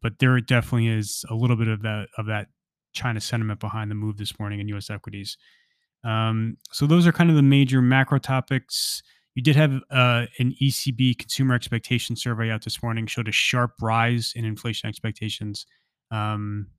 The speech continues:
you know, obviously it has hawkish implications for E C B policy. Not seeing a ton of market reaction to it, but that was also out today.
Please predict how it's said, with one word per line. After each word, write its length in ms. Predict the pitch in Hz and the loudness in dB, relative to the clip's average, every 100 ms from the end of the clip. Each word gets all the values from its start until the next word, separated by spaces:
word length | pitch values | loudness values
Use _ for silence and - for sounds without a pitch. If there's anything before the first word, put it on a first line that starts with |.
| _ | _
you 80 | 117 | -6
know, 100 | 104 | -4
obviously 380 | 104 110 110 110 | -4 -4 -4 -4
it 60 | |
has 160 | 107 104 | -4 -4
hawkish 400 | - 123 120 - | -2 -2 -2 -4
implications 500 | 117 117 123 110 117 | -6 -4 -6 -6 -10
for 140 | - | -10
E 80 | 110 | -12
C 160 | 107 113 | -10 -2
B 160 | 135 | 0
policy. 580 | 127 127 123 110 123 113 - _ _ - | 2 0 -2 -2 -4 -4 -8 _ _ -6
Not 140 | 123 | -4
seeing 240 | - 127 107 | -2 -4 -4
a 40 | |
ton 380 | - - - 135 | -10 -8 -2 0
of 120 | 123 | 2
market 300 | 120 120 120 | 2 0 0
reaction 420 | 110 110 107 - | -2 -4 -6 -10
to 220 | 104 110 101 | -12 -8 -8
it, 100 | - | -10
but 100 | - | -10
that 120 | 107 | -8
was 160 | 104 107 | -6 -6
also 280 | 104 101 - | -6 -6 -8
out 160 | 110 104 | -8 -8
today. 300 | - 104 | -8 -8